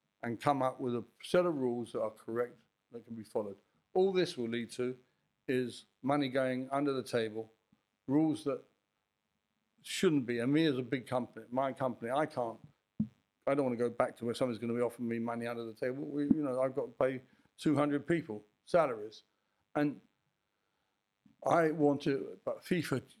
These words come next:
you just can't talk to fifa. And so it's going to lead to major, we'll, we'll, there'll be within the next few months, major litigation in probably six, seven countries.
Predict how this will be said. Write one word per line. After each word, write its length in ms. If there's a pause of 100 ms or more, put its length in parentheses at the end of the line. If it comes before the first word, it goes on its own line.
you 240
just 180
can't 220
talk 160
to 60
fifa. 640
And 220
so 240
it's 140
going 240
to 140
lead 240
to 100
major, 420
we'll, 280
we'll, 340
there'll 240
be 180
within 300
the 80
next 220
few 160
months, 520
major 380
litigation 640
in 180
probably 300
six, 280
seven 200
countries. 540